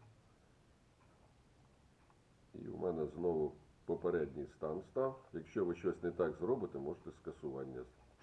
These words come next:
виконати прийом скасування. Так, і далі виникає питання, як же створити ось таку таблицю?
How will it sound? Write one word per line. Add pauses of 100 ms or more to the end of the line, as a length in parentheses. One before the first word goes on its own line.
(360)
виконати
прийом
скасування. (1600)
Так,
і
далі
виникає
питання,
як
же
створити
ось
таку
таблицю?